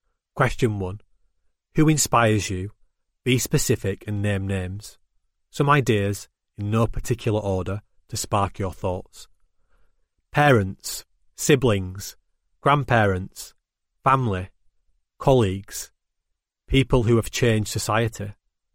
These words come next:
scientists, Nobel Prize winners, entrepreneurs, mentors, writers, sporting champions, political leaders, high achievers, musicians. Question two.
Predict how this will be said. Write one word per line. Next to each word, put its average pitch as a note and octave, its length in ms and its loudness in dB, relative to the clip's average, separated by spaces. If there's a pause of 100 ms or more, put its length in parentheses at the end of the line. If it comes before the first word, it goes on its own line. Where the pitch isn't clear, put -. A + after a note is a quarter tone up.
(100)
scientists, - 880 -2 (300)
Nobel A#2 340 2
Prize A#2+ 380 2
winners, G2 420 -6 (300)
entrepreneurs, G#2+ 840 -2 (340)
mentors, G#2+ 760 -2 (400)
writers, A2 640 -2 (360)
sporting A#2+ 600 2
champions, G2+ 840 -4 (320)
political G#2+ 460 -2
leaders, G2+ 580 -4 (320)
high C3 120 2
achievers, A#2 720 0 (320)
musicians. G#2+ 760 -2 (1200)
Question G#2+ 380 0
two. G#2 360 -2